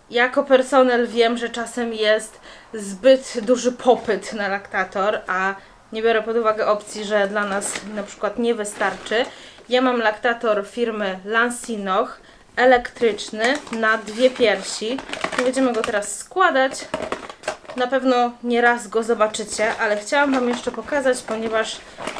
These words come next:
tutaj w komplecie mamy też buteleczki. I do buteleczek dokupiliśmy smoczki. To są smoczki o wolnym przepływie i one podczas karmienia wydłużają się,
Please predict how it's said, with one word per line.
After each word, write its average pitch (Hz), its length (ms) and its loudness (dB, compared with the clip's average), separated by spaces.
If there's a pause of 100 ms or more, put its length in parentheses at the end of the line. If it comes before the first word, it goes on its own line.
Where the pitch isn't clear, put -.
tutaj 262 540 2
w - 80 -18
komplecie 240 640 2
mamy 214 360 0
też 185 560 -6
buteleczki. 202 800 -4 (100)
I 247 100 -12
do 269 120 -2
buteleczek 247 720 0 (320)
dokupiliśmy 240 840 -2
smoczki. 220 760 -4 (300)
To 254 100 0
są 262 160 0
smoczki 254 380 0
o 220 80 2
wolnym 254 420 4
przepływie 226 840 -2
i 233 140 -8
one 254 380 2 (300)
podczas - 600 -2 (160)
karmienia 233 800 0 (400)
wydłużają 240 1000 0
się, - 240 -12